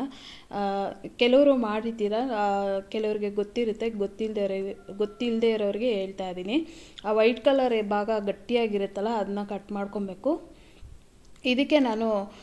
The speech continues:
ಒಂದು ಪಾತ್ರೆಗೆ ನೀರು ಹಾಕ್ಕೊಂಡ್ಬಿಟ್ಟು ಅದಕ್ಕೆ, ಆ, ಕಟ್ ಮಾಡಿ ಹಾಕಿದ್ದೆ. ಇನ್ನೇನು ನಾವು ಬಾಳೆ ದಿಂಡಿಗೆಲ್ಲ ಮಜ್ಜಿಗೆ ಮತ್ತು ನಿಂಬೆಹಣ್ಣಿನ ರಸ ಇದನ್ನೆಲ್ಲ ಯೂಸ್ ಮಾಡ್ತೀವಲ್ಲ,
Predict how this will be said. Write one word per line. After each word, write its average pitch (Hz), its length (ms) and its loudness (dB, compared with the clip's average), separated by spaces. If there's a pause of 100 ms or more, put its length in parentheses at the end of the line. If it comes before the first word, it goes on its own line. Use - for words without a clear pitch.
(240)
ಒಂದು 226 160 -2
ಪಾತ್ರೆಗೆ 226 420 2
ನೀರು 233 280 2
ಹಾಕ್ಕೊಂಡ್ಬಿಟ್ಟು 220 760 -4 (240)
ಅದಕ್ಕೆ, 233 720 0
ಆ, 202 400 -2
ಕಟ್ 208 320 -8
ಮಾಡಿ 214 200 -2
ಹಾಕಿದ್ದೆ. 196 340 -6
ಇನ್ನೇನು 208 560 -2
ನಾವು 196 260 -2
ಬಾಳೆ 202 340 2
ದಿಂಡಿಗೆಲ್ಲ 214 500 0
ಮಜ್ಜಿಗೆ 208 580 -2
ಮತ್ತು 202 400 -2
ನಿಂಬೆಹಣ್ಣಿನ 208 560 -2
ರಸ 196 200 -2
ಇದನ್ನೆಲ್ಲ 196 380 -6
ಯೂಸ್ 202 340 0
ಮಾಡ್ತೀವಲ್ಲ, 190 460 -6